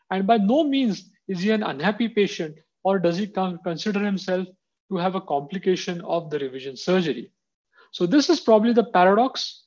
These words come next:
of the definition of complication. This would get reported as a complication, but in reality, I think if you see, he's a very happy and a very satisfied patient. So based on the origin of the complication, you could either have them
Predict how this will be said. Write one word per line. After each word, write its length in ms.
of 300
the 120
definition 520
of 160
complication. 760
This 480
would 180
get 160
reported 480
as 160
a 100
complication, 880
but 240
in 140
reality, 760
I 100
think 180
if 140
you 80
see, 460
he's 140
a 80
very 200
happy 340
and 100
a 40
very 220
satisfied 680
patient. 380
So 160
based 380
on 140
the 120
origin 640
of 240
the 80
complication, 840
you 80
could 160
either 280
have 260
them 300